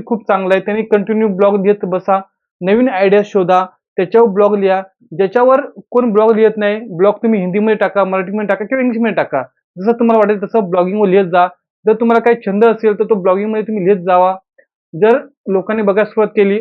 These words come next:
ऑनलाइन गु-, अ, वेबसाईटमध्ये, तर तुम्हाला खूप सारी अर्निंग होते. पण तुम्ही काहीतरी युनिक करून दाखवा ब्लॉगिंग क्षेत्रामध्ये. ब्लॉगिंगमध्ये कीवर्ड कसं रिसर्च करायचं,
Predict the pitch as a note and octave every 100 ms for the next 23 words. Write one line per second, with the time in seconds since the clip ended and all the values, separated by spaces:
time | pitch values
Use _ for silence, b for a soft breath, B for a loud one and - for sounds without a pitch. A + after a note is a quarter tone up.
0 | G#3+ E3+ F3 F3+ F3+ E3+ F3 E3+ E3 E3
1 | D#3+ F3+ F#3+ F3 F#3 F#3+ _ _ - B3+
2 | B3 A#3+ A#3+ A#3 G#3 G#3+ C4 _ _ -
3 | E3+ G3 F#3+ E3+ E3 C3+ B2+ _ _ -
4 | A#3+ A#3+ C4 B3+ A#3+ A#3+ G#3+ A3 A3+ G#3+
5 | G#3+ F#3 G#3 D#3+ E3+ F#3+ - D3 D#3 D#3
6 | C#3+ B2+ B2 E3+ F3 B3 A#3+ A#3 A3+ G#3+
7 | G#3 G3 G#3 G#3+ G#3 G3+ F#3+ F#3 G3+